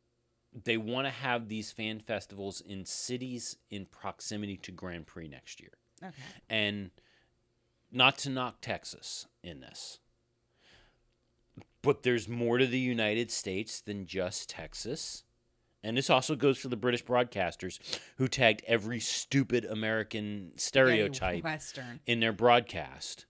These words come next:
Speaker 1: Not to knock Texas, but if you want to get more fan engagement in the United States, you need to consider having an event not in Texas. Yes, Dallas would probably be a great host and Houston would be a great host,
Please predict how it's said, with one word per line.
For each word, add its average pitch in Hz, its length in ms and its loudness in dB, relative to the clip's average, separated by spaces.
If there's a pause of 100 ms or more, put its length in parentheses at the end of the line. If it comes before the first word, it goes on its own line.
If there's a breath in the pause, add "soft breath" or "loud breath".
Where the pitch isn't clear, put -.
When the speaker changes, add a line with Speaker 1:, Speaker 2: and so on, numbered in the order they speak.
(1400 soft breath)
Speaker 1:
Not 117 400 4
to 151 140 -2
knock 123 420 -2
Texas, - 600 -6
but 110 400 -4
if 107 260 -4
you 107 160 -2
want 101 440 -6
to - 120 -8
get 104 420 -4
more 95 360 -8
fan 104 340 -10
engagement 101 580 -8
in 92 60 -10
the 92 80 -8
United 90 460 -10
States, - 580 -10 (420 loud breath)
you 107 200 -6
need 104 240 -4
to - 80 -10
consider 101 480 -8
having 98 600 -4
an 92 120 -10
event 92 420 -10 (420 soft breath)
not 95 420 -6
in 113 240 -2
Texas. - 680 -8
Yes, 98 320 -6
Dallas 95 380 -8
would 110 100 -14
probably 104 420 -6
be 101 280 -6
a 95 40 -8
great 98 280 -8
host 101 340 -8
and 85 80 -18
Houston 107 360 -10
would 104 100 -12
be 101 100 -10
a 95 60 -10
great 101 260 -8
host, 95 320 -12